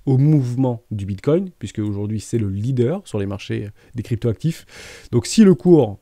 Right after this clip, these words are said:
vient me donner la possibilité de revenir ici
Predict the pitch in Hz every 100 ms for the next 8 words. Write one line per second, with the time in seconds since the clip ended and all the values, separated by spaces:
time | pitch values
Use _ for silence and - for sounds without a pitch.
0 | - 110 143 131 123 139 135 117 117 -
1 | 123 123 113 120 107 - _ - 110 101
2 | 123 117 120 117 98 95 _ _ _ _
3 | _ 160 160 - 143 135 117